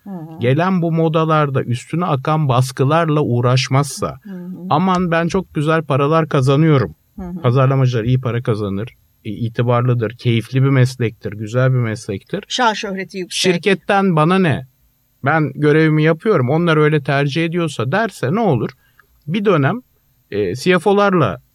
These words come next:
Speaker 2: itişmeniz gerekir. Musluğu kapamaya kalkar,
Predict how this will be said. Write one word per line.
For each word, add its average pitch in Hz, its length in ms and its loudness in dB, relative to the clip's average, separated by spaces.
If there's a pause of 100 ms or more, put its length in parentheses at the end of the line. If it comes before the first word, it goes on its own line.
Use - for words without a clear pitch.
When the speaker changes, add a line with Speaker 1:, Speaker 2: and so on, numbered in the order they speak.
(240)
Speaker 2:
itişmeniz 107 640 -4
gerekir. 107 580 -6 (260)
Musluğu 143 380 0
kapamaya 104 500 -2
kalkar, 135 480 -4